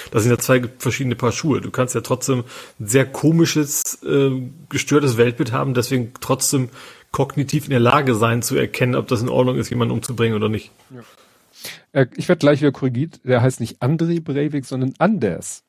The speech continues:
Speaker 2: Also nicht Anders, Anders, sondern Anders Breivik. Und
Speaker 1: Ja.
Speaker 2: er schreibt aber auch, dass der sich, der hat sich, ja, er hat's gleich geschrieben, der hat sich umbenannt in Fjotolf Hansen. Das ist
Speaker 1: Ja.
Speaker 2: ja in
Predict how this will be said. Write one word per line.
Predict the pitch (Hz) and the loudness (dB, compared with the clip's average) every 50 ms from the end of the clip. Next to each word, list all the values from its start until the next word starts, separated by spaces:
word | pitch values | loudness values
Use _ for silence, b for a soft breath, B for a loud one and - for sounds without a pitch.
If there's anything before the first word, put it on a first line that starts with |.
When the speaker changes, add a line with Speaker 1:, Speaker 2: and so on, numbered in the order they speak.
| _ _ _ _ _ _ - | _ _ _ _ _ _ 2
Speaker 2:
Also | 113 113 120 | 2 4 2
nicht | 139 143 190 165 | 2 2 2 2
Anders, | 165 175 190 208 190 - - | 4 4 4 4 2 2 0
Anders, | 156 180 196 202 214 - - | 0 2 2 0 0 0 0
sondern | 160 151 160 160 165 - _ | 0 0 0 -2 -2 -4 _
Anders | - 160 156 127 107 101 - - - _ _ _ | 2 4 4 4 4 2 0 -6 -12 _ _ _
Breivik. | - 107 95 95 101 107 - - | -8 -6 -4 -4 -4 -6 -6 0
Und | - 156 131 | 2 4 4
Speaker 1:
Ja. | 113 107 - | 4 2 2
Speaker 2:
er | 151 151 | 2 0
schreibt | 143 - 147 143 139 151 | 2 4 2 2 2 2
aber | 131 143 | 2 2
auch, | 139 147 120 | 2 2 0
dass | - 139 123 - | 0 -2 0 2
der | 143 135 | 2 2
sich, | 127 131 117 B B B B - | 2 0 -4 B B B B 0
der | 120 117 120 | 2 4 4
hat | 143 147 - | 2 2 0
sich, | - 135 131 - - - 156 | -2 -4 -4 -4 -10 -16 -4
ja, | 131 135 123 117 | 0 2 2 4
er | 117 117 | 4 2
hat's | 127 - - | 0 0 0
gleich | - 131 127 131 - | 2 2 2 2 2
geschrieben, | - 131 - - 139 139 131 123 b b b b b - | -2 -6 -8 -6 -4 -4 -4 -6 b b b b b 2
der | 123 131 | 4 4
hat | 156 151 | 4 4
sich | - 131 170 156 | 0 -4 -4 -4
umbenannt | 151 160 156 151 143 139 143 143 139 - | -4 -2 -2 0 2 2 2 2 0 -2
in | 139 135 139 - - | -2 -2 -4 -4 -8
Fjotolf | - - - 151 160 156 - - 156 143 143 147 139 - - | -16 -6 -2 0 0 0 0 -2 0 0 0 0 -2 -4 -2
Hansen. | 135 123 117 120 107 92 87 87 - _ _ _ _ _ _ _ _ B B B B B B B B B B B B B B - | 0 0 0 0 -2 -6 -10 -14 -18 _ _ _ _ _ _ _ _ B B B B B B B B B B B B B B -6
Das | 135 - - | -6 -4 -2
ist | 104 - 156 | 0 2 2
Speaker 1:
Ja. | 135 | 4
Speaker 2:
ja | 120 123 | 4 2
in | 131 | 0